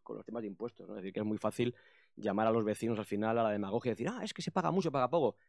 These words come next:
Se paga lo que se paga, que puede ser mucho o poco en relación a los servicios que se prestan. Y Manzanares veníamos de una situación muy complicada económica, que ha habido que solventar, que hemos mantenido congeladas todas las tasas públicas. Es decir, en Manzanares lo que es tasa de servicios deportivos, culturales, juveniles nunca se han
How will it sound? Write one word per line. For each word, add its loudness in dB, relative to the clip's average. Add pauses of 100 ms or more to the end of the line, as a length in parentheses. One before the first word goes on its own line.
Se -2
paga 2
lo 2
que -6
se -4
paga, 2 (340)
que 0
puede 6
ser 4
mucho 4
o 0
poco 4
en 4
relación 2
a 0
los -2
servicios -4
que -6
se -6
prestan. -6
Y -8
Manzanares 2
veníamos 6
de 4
una 2
situación 2
muy 4
complicada 4
económica, 4 (280)
que 0
ha 4
habido 6
que 2
solventar, 2 (580)
que 4
hemos 8
mantenido 6
congeladas 2
todas 2
las 0
tasas -6
públicas. 4
Es 2
decir, 4
en -4
Manzanares 0
lo -2
que -4
es -2
tasa 0
de 2
servicios -2
deportivos, 0
culturales, 0
juveniles 0
nunca 0
se 0
han -4